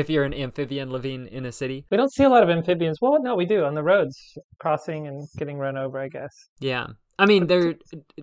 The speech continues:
Speaker 1: definitely, uh, one of the problems with impervious surfaces in a city is that water, when it does rain,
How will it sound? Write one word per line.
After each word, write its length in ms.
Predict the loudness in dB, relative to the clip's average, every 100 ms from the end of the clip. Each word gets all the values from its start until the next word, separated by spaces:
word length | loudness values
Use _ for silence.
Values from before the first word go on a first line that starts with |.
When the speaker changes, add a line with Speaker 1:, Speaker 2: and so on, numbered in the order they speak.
| -8
Speaker 1:
definitely, 560 | -2 0 0 -4 -2 -4
uh, 140 | -6 -8
one 400 | -14 -12 0 0
of 60 | 2
the 60 | 0
problems 340 | 0 -2 -2
with 200 | -6 -8
impervious 680 | -8 -8 -6 -4 -4 -4 -6
surfaces 560 | -6 -8 -8 -8 -8 -10
in 80 |
a 80 | -10
city 300 | -6 -4 -2
is 180 | -4 -6
that 300 | -6 -8 -8 -18 -20 -10
water, 680 | -2 0 2 0 -2 -6 -12
when 160 | -8 -8
it 120 | -4
does 220 | 0 0
rain, 400 | -2 -6 -6 -12